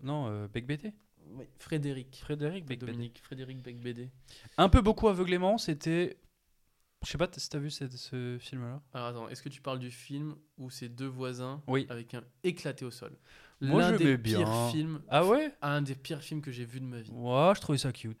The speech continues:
Speaker 1: Euh, non, c'est un film comédie romantique où en gros, euh, elle, elle est, euh, très, euh,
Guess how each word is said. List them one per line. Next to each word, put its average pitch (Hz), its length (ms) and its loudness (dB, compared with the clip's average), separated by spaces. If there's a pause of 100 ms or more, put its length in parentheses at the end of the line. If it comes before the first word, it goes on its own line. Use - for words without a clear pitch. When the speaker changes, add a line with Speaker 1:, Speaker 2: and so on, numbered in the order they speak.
(100)
Speaker 1:
Euh, 143 240 6
non, 202 180 4
c'est 190 180 0
un 156 120 4
film 202 320 -4
comédie 190 400 -2
romantique 185 580 -2
où 156 60 2
en 143 80 6
gros, 175 360 4
euh, 147 120 6
elle, 190 240 2
elle 131 160 2
est, 123 120 2
euh, 117 280 6
très, 180 400 -2
euh, 127 720 0